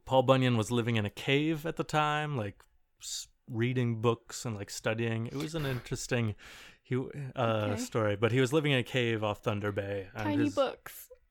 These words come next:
Speaker 1: <laughs> I guess
Speaker 2: They're so
Speaker 1: so.
Speaker 2: little.
Speaker 1: No need to
Speaker 2: <laughs>
Speaker 1: write
Speaker 2: He's that
Speaker 1: with
Speaker 2: big.
Speaker 1: <laughs>
Speaker 2: With
Speaker 1: He'd
Speaker 2: tiny
Speaker 1: l-
Speaker 2: pencil.
Speaker 1: Yeah.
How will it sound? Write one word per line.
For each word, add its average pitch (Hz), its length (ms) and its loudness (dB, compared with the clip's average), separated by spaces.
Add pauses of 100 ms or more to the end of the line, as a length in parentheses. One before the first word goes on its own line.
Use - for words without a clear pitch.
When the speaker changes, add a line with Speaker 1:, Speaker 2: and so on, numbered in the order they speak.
(340)
Speaker 1:
<laughs> - 20 -6
I 185 340 -2
guess - 160 -8
Speaker 2:
They're - 80 -2 (120)
so - 120 0
Speaker 1:
so. 269 160 6
Speaker 2:
little. 359 580 2
Speaker 1:
No - 220 8
need 131 120 4
to 370 140 4
Speaker 2:
<laughs> - 0 -
Speaker 1:
write 415 240 6
Speaker 2:
He's - 140 -12
that 359 360 4
Speaker 1:
with 440 80 2
Speaker 2:
big. - 380 2 (260)
Speaker 1:
<laughs> - 120 -6
Speaker 2:
With 170 140 2 (160)
Speaker 1:
He'd 202 100 2 (420)
Speaker 2:
tiny 539 300 -2
Speaker 1:
l- 523 40 -8 (540)
Speaker 2:
pencil. 269 220 2
Speaker 1:
Yeah. 175 260 -2